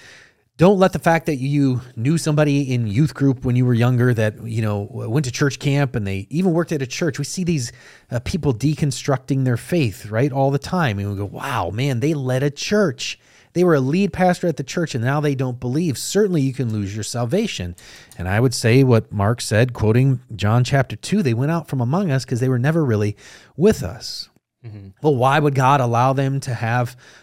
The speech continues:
Speaker 1: a, a ministry and allow to do, some preach in vain, some preach out of selfish,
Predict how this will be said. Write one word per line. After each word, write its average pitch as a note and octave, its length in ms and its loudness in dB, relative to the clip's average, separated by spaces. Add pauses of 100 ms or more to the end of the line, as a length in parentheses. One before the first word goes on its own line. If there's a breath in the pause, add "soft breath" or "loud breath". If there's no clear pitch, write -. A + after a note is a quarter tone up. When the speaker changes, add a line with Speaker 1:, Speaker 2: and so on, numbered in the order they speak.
(160 loud breath)
Speaker 1:
a, B2+ 160 -8
a C#3+ 80 0
ministry A#2 880 0
and A#2+ 180 -4
allow B2 260 0
to C#3 120 2
do, C#3+ 580 2
some A2 260 -6
preach B2+ 320 -4
in A#2+ 100 0
vain, D#3+ 340 2
some B2 200 -6
preach B2+ 320 -4
out C3 120 0
of C3 140 -2
selfish, A#2 440 -4